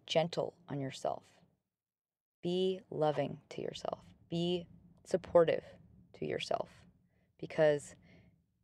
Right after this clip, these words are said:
you're doing the right thing and you need you. Be a friend to you. So I hope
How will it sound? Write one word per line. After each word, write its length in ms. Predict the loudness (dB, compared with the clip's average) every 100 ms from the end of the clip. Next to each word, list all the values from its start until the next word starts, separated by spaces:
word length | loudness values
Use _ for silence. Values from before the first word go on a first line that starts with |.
| -10
you're 100 | -2
doing 240 | 4 4
the 80 | 6
right 240 | 6 6 4
thing 360 | 0 0 -4 -10 -20 -20 _ _ _ -4
and 120 | 2
you 80 | 6
need 340 | 8 6 4
you. 200 | 0 -2 -6 -20 -20 _ _ _ _ _ _ -20 -20 -6
Be 60 | -4
a 60 |
friend 280 | 0 0 0
to 60 | -2
you. 180 | -4 -6 -10 -20 -20 _ _ _ _ -20
So 760 | -20 -20 -20 -20 _ _ -8
I 40 | 0
hope 180 | 0